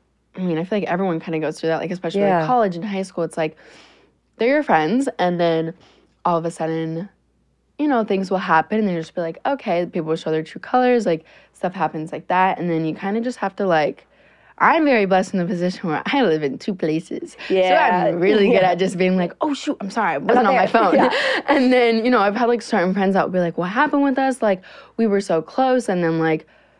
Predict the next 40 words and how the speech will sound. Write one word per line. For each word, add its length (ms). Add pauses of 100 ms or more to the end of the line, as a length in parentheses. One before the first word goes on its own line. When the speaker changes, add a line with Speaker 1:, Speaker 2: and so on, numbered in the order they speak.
(560)
Speaker 1:
I'm 140
like, 240
"I 160
literally 440
moved 300
to 100
the 100
other 180
<laughs> 100
side 220
of 60
the 80
country." 580 (300)
Like, 320
I 380
did 80
Speaker 2:
Right. 60
Speaker 1:
not 260
mean 180
for 140
us 180
to, 80
like, 220
get, 360
like, 280
distant, 440
but, 160
like, 300
I'm 100
like, 200
"I'm 120
here 140
now. 240
Like, 160
let's 80
Speaker 2:
Yeah. 200
Speaker 1:
go 40
and 120
hang 200
out." 220